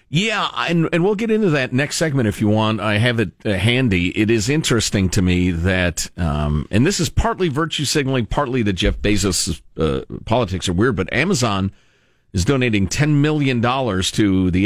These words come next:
A C L U Foundation, which used to be a great organization. Now it's just a far-left political action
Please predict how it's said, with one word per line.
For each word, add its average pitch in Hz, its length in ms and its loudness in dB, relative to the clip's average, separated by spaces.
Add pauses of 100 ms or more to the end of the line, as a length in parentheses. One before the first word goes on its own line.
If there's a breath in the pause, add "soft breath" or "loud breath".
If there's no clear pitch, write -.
A 117 60 -2
C - 180 0
L 104 160 0
U 117 160 2
Foundation, 80 680 -4 (1000)
which 104 240 0
used 120 160 2
to 104 80 -4
be 101 120 2
a 87 40 -2
great 92 320 0 (160)
organization. 95 560 0
Now 98 140 2
it's 95 100 -2
just 92 220 -2
a - 20 0
far-left 90 640 -2
political 85 400 0
action 80 460 -4